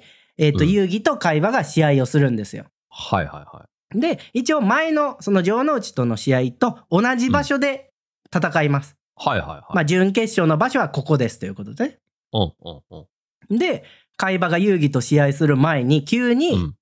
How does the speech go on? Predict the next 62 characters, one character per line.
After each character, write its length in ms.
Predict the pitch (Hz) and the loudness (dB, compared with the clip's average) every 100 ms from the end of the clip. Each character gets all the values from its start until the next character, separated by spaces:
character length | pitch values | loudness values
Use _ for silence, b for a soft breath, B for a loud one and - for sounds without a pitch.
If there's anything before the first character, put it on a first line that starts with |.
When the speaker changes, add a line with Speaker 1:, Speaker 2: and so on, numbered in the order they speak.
| _ | _
Speaker 1:
な 140 | 131 127 | -4 -4
ん 40 | |
か 160 | 117 107 | -2 -2
デ 140 | 113 | 2
ュ 140 | 214 240 | 2 2
エ 40 | |
リ 140 | 254 | -2
ス 80 | 240 | 0
ト 100 | 165 | -2
と 140 | 143 120 | 0 -4
し 100 | - | -2
て 300 | 143 131 107 | 0 0 0
頂 340 | - 214 202 | 0 0 0
点 360 | 151 147 135 120 | 0 2 4 2
を 60 | |
競 320 | - - 165 | -2 -2 2
う 40 | 143 | 2
戦 420 | 151 160 160 165 | 2 0 0 2
い 60 | 160 | 2
に 100 | 147 | 0
し 80 | |
て 100 | - | 0
は、 360 | 117 123 113 123 _ _ | 0 0 -2 -6 _ _
Speaker 2:
う 60 | 123 | -4
ん。 20 | |
Speaker 1:
な 60 | |
ん 80 | 113 | -4
か 20 | |
こ 260 | 101 - 190 | -6 -4 0
の 480 | 214 208 196 190 - _ - | 2 2 0 -2 -10 _ -2
戦 400 | 185 208 190 190 | 0 0 0 0
う 40 | 175 | 2
場 140 | 180 | 0
所 140 | 165 | 2
は 80 | 170 | 0
殺 340 | 151 - 165 147 - | 0 -2 -2 -2 -2
風 180 | 269 | 0
景 180 | 156 135 | 2 0
極 420 | - - 220 226 | -2 -4 0 2
ま 120 | 220 214 | 2 2
り 120 | 220 | 2
な 140 | 175 | 0
い 20 | 107 | -2
っ 40 | |
て 80 | - | -4
言 100 | 117 | -2
い 60 | 117 | 0
出 100 | 117 | 0
す 120 | - | -4
ん 60 | 107 | -8
で 80 | 101 | -8
す 100 | - | -8
よ 60 | |
ね。 160 | 165 190 _ - | -8 -10 _ -6
Speaker 2:
お 1000 | 87 90 82 80 80 78 76 76 71 139 | 0 0 0 -4 -10 -12 -14 -16 -20 -20
ー、 40 | - _ _ | -20 _ _
か 140 | - - | -14 -14
っ 20 | |
こ 160 | - 87 | -6 -6
え 100 | 76 | -6
え 40 | |
な。 140 | - | -14